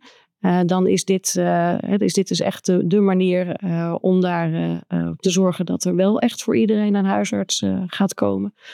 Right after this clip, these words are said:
Al is het al omdat het zichtbaar is, eh, omdat het op tafel ligt, omdat er, eh, wel praktijken worden ondersteund om te starten, eh, omdat bestaande praktijken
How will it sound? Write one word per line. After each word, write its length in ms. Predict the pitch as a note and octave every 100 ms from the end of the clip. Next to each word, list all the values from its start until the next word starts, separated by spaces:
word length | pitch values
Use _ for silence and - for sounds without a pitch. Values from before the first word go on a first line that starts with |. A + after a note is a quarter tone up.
| -
Al 160 | G3+
is 120 | G#3+ G#3+
het 140 | G#3
al 260 | F#3+ F#3 -
omdat 320 | F3+ F#3 F3+
het 80 | F3+
zichtbaar 460 | B3 B3 - B3
is, 340 | C4 B3+ - _ _ -
eh, 400 | F3+ F3 F3+ F3+
omdat 300 | - F#3 F#3
het 120 | F3+
op 100 | F3
tafel 360 | A3+ A#3 A#3 A3+
ligt, 460 | G#3+ - - - _
omdat 360 | - E3+ E3 -
er, 220 | E3+ E3
eh, 120 | - F3
wel 260 | G3+ B3+
praktijken 560 | B3+ A#3 - A3 G#3+ G#3+
worden 200 | G#3 G3+
ondersteund 640 | G#3 G3+ - G3+ F#3+ -
om 180 | F#3+ F#3
te 100 | -
starten, 520 | - G3 F#3 F#3+ F#3 _ - - -
eh, 260 | - F3+ F3
omdat 440 | - F3+ F3+ - -
bestaande 420 | E3+ - A#3 A#3+
praktijken 720 | A#3+ G#3 - G3+ F#3+ F3 F#3+